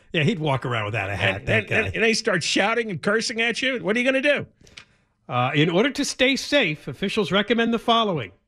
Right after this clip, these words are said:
Speaker 1: Stay indoors from ten A M to three P M because
Speaker 2: Yeah.
Speaker 1: the sun is the strongest, in case you didn't know.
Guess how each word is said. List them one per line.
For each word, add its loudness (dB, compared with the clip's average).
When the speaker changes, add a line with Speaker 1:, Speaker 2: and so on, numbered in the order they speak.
Speaker 1:
Stay 0
indoors 0
from -4
ten -2
A 4
M 0
to 0
three -2
P 0
M -2
because 0
Speaker 2:
Yeah. -8
Speaker 1:
the -2
sun 2
is -2
the -2
strongest, 0
in -2
case -2
you -4
didn't 0
know. 2